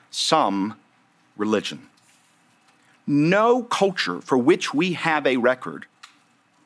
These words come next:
does not have some religion.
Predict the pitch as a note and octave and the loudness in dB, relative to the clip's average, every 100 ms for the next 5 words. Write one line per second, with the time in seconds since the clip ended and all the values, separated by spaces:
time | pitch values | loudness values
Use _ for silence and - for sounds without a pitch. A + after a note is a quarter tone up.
0 | - - - A2 A#2 C#3 F3 - - - | -20 -12 -4 0 2 2 2 -2 -8 -6
1 | D3+ C3+ A#2 A2 A2 - _ _ _ - | -4 -2 -2 -4 -8 -20 _ _ _ 0
2 | A#2+ G#2 G#2 G2+ - C2 | 0 2 0 -2 -6 -16